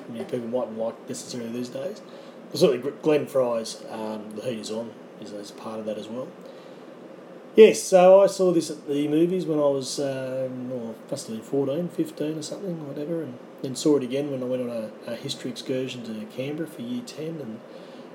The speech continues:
Speaker 2: it's, uh, I haven't watched it for quite some time. Um, I enjoyed watching it again and, and going and seeing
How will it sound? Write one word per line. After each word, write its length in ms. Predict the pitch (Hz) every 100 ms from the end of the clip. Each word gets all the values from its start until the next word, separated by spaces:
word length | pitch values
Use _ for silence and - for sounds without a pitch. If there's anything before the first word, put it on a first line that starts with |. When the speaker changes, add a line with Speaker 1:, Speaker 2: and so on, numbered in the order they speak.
| -
Speaker 2:
it's, 320 | 151 - -
uh, 200 | 143 123 - - - -
I 100 | 180
haven't 220 | 185 170
watched 240 | 175 175
it 100 | 170
for 80 | -
quite 300 | 147 160 147
some 180 | 139 127
time. 340 | 120 143 113 - - -
Um, 440 | 127 120 117 113 113 - 143
I 380 | 160 147 127 107 - -
enjoyed 560 | - 120 123 113 110 - - - - - - - - 127
watching 320 | 120 - 113
it 80 | 107
again 340 | 104 110 107
and, 260 | 110 110 117
and 220 | 127 120 120
going 340 | 120 117 117
and 100 | 117
seeing 540 | - 139 123 117 107